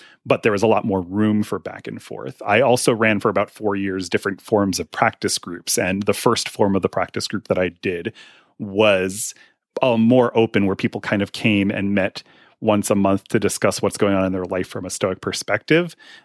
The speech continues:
And that was a little more looser, but then I actually tightened up that, um,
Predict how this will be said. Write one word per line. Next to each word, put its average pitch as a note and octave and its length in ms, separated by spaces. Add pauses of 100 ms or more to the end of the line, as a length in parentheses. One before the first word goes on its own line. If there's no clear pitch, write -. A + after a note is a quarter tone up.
(120)
And A2+ 160
that A#2 160
was C3+ 140
a C3 40
little A#2+ 200
more G#2+ 200
looser, G2 460
but G2+ 140
then G#2+ 120
I G2 100
actually G2 280
tightened G#2 480
up F#2+ 140
that, F#2+ 240 (180)
um, G2 380